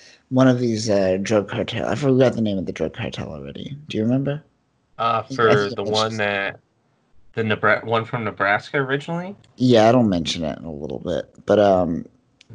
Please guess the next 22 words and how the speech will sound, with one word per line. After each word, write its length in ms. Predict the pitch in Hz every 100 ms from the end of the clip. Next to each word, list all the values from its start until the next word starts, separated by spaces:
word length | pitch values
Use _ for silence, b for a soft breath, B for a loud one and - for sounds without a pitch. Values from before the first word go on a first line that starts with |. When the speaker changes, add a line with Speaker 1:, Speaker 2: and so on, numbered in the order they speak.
| 110
Speaker 2:
See, 240 | - - -
I 60 | 98
think 200 | - -
it 140 | 139
comes 240 | 95 92 95
up. 180 | 95
I 80 | 92
can't 240 | - - -
remember. 440 | 98 95 98 95
Speaker 1:
Yeah, 160 | 92 98 113
Speaker 2:
I 20 | -
Speaker 1:
but 80 | 147
it's, 320 | 160 - -
it's, 340 | 151 156 - 151
I 200 | 147 143
imagine 500 | 135 123 110 113 101
it's 240 | 98 -
the 100 | 127
top 340 | 117 110 92 117
of 120 | 90
the, 240 | 92 90
this, 560 | 113 107 - - -